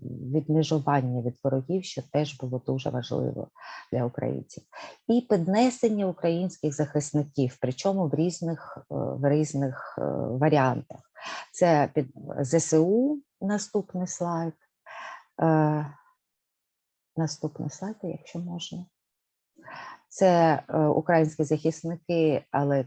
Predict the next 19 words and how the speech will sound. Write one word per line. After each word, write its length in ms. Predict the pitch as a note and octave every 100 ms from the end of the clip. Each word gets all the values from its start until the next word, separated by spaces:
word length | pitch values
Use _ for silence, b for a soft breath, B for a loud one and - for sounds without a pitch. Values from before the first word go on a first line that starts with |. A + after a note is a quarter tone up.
| -
ті, 200 | E3 D3
які 400 | C3 - C3 C3
тероборона, 880 | - B2+ B2+ C#3 D3+ G3 A3+ G3 D#3+
або 280 | C3+ C3
ж, 220 | C3 - -
е, 440 | C#3+ C3 B2 C#3 C#3 B B B
е, 140 | C#3 C3
просто, 680 | - G3+ - F#3 F3 D#3+ -
е, 600 | - - C#3 - - -
окремі 460 | - D3 D3+ D3 D3+
люди. 420 | D3 C#3+ C#3+ C3 - B B
Окремо 640 | - A#3 - A#3+ B3 A3 F3
були 440 | D#3+ D#3+ E3 D3+
дуже 240 | - F3+ E3+
багато 440 | C#3 D#3 D#3 D3+
мемів, 340 | D3+ D#3 C#3 C3+
присвячених 760 | B2+ - D3+ D3 C#3 C3 C#3
українським 600 | - - C#3+ C#3+ - C3
захисницям. 960 | B2+ D#3 E3+ - B2 A#2 - D#3+ G3